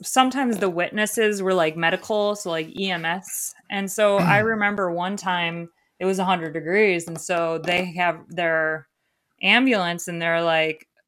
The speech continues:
Speaker 1: ready to take me in and give me fluid. And I'm like, "No, no, I'm definitely good." And they couldn't believe it. So I did the thing where if you pinch your skin, you could, h-, however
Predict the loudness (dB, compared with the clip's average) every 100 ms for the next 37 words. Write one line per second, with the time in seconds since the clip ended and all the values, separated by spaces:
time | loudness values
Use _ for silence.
0 | -10 2 4 4 0 0 -2 -2 -2 0
1 | 0 -2 -2 -2 -2 -4 -6 -4 0 2
2 | 2 2 0 -4 _ _ _ -4 0 0
3 | 0 -2 -2 0 2 4 2 2 2 4
4 | 4 4 0 0 2 2 0 -4 -2 0
5 | 2 2 2 -2 -2 0 0 0 -2 -2
6 | -4 -2 0 0 0 -2 0 2 2 2
7 | 0 2 -2 0 0 0 -2 -4 -2 0
8 | 0 0 -6 -8 -10 -6 -8 -6 -8 -8
9 | -8 -6 -4 -4 -8 -10 -12 _ _ _
10 | -14 -4 2 2 2 -2